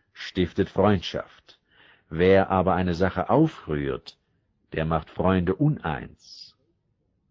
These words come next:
Ein Scheltwort dringt tiefer bei dem Verständigen als hundert Schläge bei dem Toren. Ein böser Mensch trachtet stets zu widersprechen,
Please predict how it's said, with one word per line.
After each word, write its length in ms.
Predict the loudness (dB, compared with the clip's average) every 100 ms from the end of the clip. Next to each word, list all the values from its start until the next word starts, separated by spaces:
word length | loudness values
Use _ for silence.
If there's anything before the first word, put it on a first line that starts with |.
| _ _ _ _
Ein 240 | -2 0
Scheltwort 1000 | -2 2 4 6 2 -6 -2 -2 -4 -14 _ _ -4
dringt 480 | 0 0 -2 -14 -4
tiefer 440 | -2 -2 -2 -2
bei 180 | 0 0
dem 180 | -2 -2
Verständigen 840 | -4 -4 0 0 2 0 2 2
als 360 | 0 -2 -2 2
hundert 440 | 4 4 2 0
Schläge 560 | -4 -2 2 4 2 0
bei 180 | 0
dem 260 | 0 -2 -8
Toren. 640 | -2 0 0 -4 -12 -16 -20 _ _ _ _ _ _ _ _ _ _ _ _ _ _ _ _ -4
Ein 240 | -4 2
böser 280 | 2 4 2
Mensch 380 | 0 -2 -6 -8
trachtet 480 | -4 -4 -4 -8 -8
stets 560 | -8 -2 0 -2 -10
zu 180 | -10 -6
widersprechen, 840 | -4 -4 -6 -10 -4 -4 -6 -14